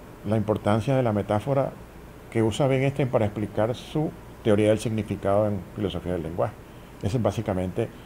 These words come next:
mi referencia para los, eh, austriacos con respecto de Wittgenstein, porque quizá no es fácil encontrar a alguien que tenga el suficiente conocimiento de la obra de Wittgenstein, pero también tenga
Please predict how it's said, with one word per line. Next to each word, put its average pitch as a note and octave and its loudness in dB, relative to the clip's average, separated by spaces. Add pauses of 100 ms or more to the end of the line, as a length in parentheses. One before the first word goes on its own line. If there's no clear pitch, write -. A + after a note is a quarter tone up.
(680)
mi G2+ 2
referencia A2+ 2 (180)
para G2+ 6
los, G2+ 0 (140)
eh, G2 -2 (260)
austriacos G#2+ 0 (300)
con G#2+ 0
respecto G2 -2
de A2 4
Wittgenstein, B2+ 0
porque G#2 -6 (840)
quizá B2+ 6
no C3+ 10
es C#3+ 8
fácil C#3+ 8
encontrar C3 6
a B2+ 10
alguien C#3 4
que D#3 0
tenga C3+ 0
el A#2 -2
suficiente A#2 -2
conocimiento B2+ -2
de C3 2
la A#2 4
obra C3 2
de B2 2
Wittgenstein, C3 0
pero D3+ 4
también B2 2
tenga A#2+ 0